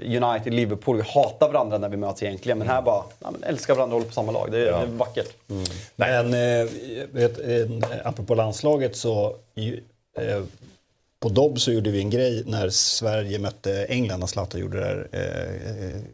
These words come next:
Speaker 3: klack-, eller vad säger jag, bicicleta-målet
Speaker 1: Fyra trean.
Speaker 3: från, eh, halva plan.
Speaker 1: Fyra Spårs.
Speaker 3: Det finns ju Do-, Dobb har ju en egen vinkel, kameravinkel på det målet som, eh, Nors som jobbade där tidigare filmade.
Speaker 2: Ja, okej.
Speaker 3: Alltså han filmade målet, för vi,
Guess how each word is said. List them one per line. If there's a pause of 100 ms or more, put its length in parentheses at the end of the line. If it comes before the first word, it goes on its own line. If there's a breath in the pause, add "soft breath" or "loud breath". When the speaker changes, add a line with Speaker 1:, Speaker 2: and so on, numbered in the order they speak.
(140)
Speaker 3:
klack-,
eller
vad
säger
jag,
bicicleta-målet
Speaker 1:
Fyra
trean.
Speaker 3:
från,
eh, (400)
halva
plan. (100)
Speaker 1:
Fyra
Spårs. (580)
Speaker 3:
Det
finns
ju
Do-,
Dobb
har
ju
en
egen
vinkel,
kameravinkel
på
det
målet
som,
eh, (260)
Nors
som
jobbade
där
tidigare
filmade.
Speaker 2:
Ja,
okej.
Speaker 3:
Alltså
han
filmade
målet,
för
vi,